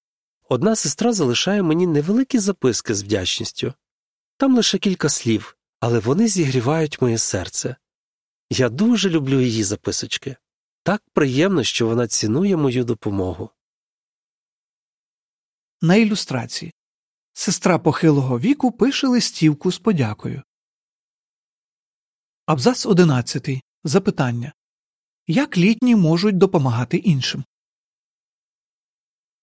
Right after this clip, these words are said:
Speaker 1: По можливості допомагайте іншим. Якщо витрачати час і сили на інших,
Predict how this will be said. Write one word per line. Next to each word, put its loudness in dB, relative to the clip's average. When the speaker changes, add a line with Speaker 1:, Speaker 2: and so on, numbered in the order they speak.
Speaker 1:
По 2
можливості 2
допомагайте -2
іншим. -4
Якщо 2
витрачати 2
час 0
і 0
сили 2
на 2
інших, 0